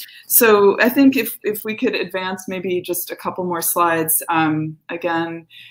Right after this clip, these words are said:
I think some of these, like, these images really capture it, where that sort of thickness of that upside down vault, which absorbs,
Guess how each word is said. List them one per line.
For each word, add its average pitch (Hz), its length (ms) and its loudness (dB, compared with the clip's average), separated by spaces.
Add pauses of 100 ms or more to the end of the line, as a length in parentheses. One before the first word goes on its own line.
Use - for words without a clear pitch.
(180)
I 190 80 0
think 202 200 -4
some 202 240 0
of 185 160 -4
these, 202 260 0
like, 180 160 0
these 233 220 0
images 190 440 0
really 180 200 2
capture 170 580 0
it, - 80 -4
where 165 160 0
that 170 220 2
sort 190 160 -2
of 180 80 -2
thickness 196 680 -4
of 160 200 -4
that 165 200 0
upside 170 420 0
down 160 300 -2
vault, 160 420 2
which - 380 -4
absorbs, 180 800 2